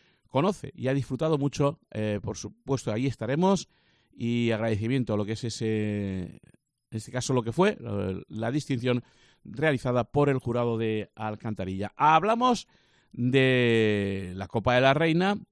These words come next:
de esa Copa de la Reina en la que está en semifinales el equipo de Alcantarilla, y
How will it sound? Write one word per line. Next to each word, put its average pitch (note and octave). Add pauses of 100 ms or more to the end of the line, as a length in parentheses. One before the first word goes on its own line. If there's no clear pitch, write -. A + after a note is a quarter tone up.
de A2
esa A#2
Copa C3+
de B2
la B2
Reina C#3 (280)
en A2
la A2
que G#2
está D#3
en G#2
semifinales A2 (460)
el A2+
equipo A2 (400)
de G#2
Alcantarilla, D3 (840)
y C3